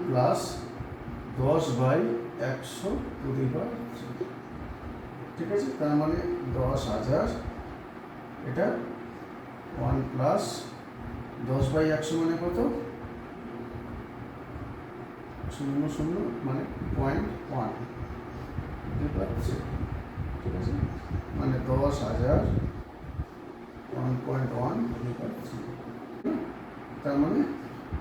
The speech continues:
এখানে দশ হাজার into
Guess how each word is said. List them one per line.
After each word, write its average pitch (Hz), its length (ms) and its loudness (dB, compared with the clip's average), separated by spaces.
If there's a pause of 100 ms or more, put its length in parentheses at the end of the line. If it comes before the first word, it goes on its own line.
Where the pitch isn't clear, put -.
(600)
এখানে 151 240 0 (240)
দশ 120 160 2 (120)
হাজার 139 260 2 (1900)
into 127 200 -2